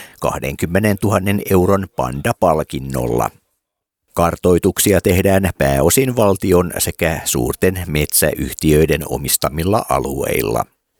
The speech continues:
Arvometsiä sijaitsee eri puolilla Suomea, mutta niiden sijaintia tai määrää ei ole kartoitettu riittävästi. Ensimmäisiä kartoituksia on jo tehty, mutta työ on vasta alussa. Kartoituksia tehdään erityisesti Itä- ja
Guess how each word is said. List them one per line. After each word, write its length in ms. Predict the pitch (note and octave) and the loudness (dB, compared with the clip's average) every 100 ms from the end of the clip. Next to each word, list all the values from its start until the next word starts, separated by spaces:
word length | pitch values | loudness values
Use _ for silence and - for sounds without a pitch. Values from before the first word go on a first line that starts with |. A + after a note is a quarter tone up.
| _ | _
Arvometsiä 1000 | - G#2 A#2 A#2 A#2 A2 - A2+ A#2 D2+ | -2 0 2 2 2 -2 0 4 4 2
sijaitsee 600 | G2+ A#2+ A2 - A2+ G#2+ - | 2 4 4 4 4 4 2
eri 240 | - E2+ D2 | 0 0 0
puolilla 420 | - G2+ B2 A#2 | 2 2 4 2
Suomea, 500 | - A#2+ G#2 G2+ F#2 | 4 4 4 2 0
mutta 340 | F#2 - F2+ - - | -2 -2 -2 -4 -8
niiden 420 | G#2+ G2+ G2+ G2+ | -4 -2 0 0
sijaintia 640 | - D#2+ C#2 D2 D#2+ A2+ G#2 | 0 0 0 0 -2 -2 0
tai 240 | G2 F#2 | 2 2
määrää 560 | E2 D#2 C#2 A#1+ C2+ D2 | 2 2 2 2 0 0
ei 280 | - B1 A1+ | 0 -2 0
ole 260 | D2+ G2 G2 - | 0 0 0 -4
kartoitettu 840 | E2 C#2 - A#1+ B1 D2+ - D3+ | -4 -4 -4 -4 -2 -4 0 2
riittävästi. 880 | C3 F2 C2+ - B1+ G#1 - - - - _ _ - | 4 2 -2 -2 -4 -2 -2 -2 -4 -8 _ _ -6
Ensimmäisiä 760 | C#3+ D3+ D3+ C#3+ C3 - B2+ - | -2 0 0 0 0 0 0 0
kartoituksia 760 | B2 - C3 C3+ - - A2+ | 0 0 0 0 -2 0 2
on 120 | - | 2
jo 100 | C#3 B2 | 2 2
tehty, 340 | F#2+ E2+ - D#2+ | 0 -2 -2 -2
mutta 280 | D#2+ - - | -2 -2 -4
työ 220 | - C2 | 0 0
on 160 | - F2+ | 2 0
vasta 300 | C3 - - - | 0 -2 -2 -2
alussa. 500 | C#2 C2 A#1+ - B1+ - _ _ _ | -4 -4 -4 -2 -4 -8 _ _ _
Kartoituksia 680 | - F#2 F#2 F2 F2+ - G2 | -2 0 2 2 2 0 0
tehdään 340 | G2 F#2 F2 | 0 0 -2
erityisesti 760 | F#2+ F#2 E2+ - D#2 F#2 - - | -4 -4 -4 -2 -4 -4 -6 -6
Itä- 280 | - - D#2 | -6 -2 0
ja 120 | B2+ | 0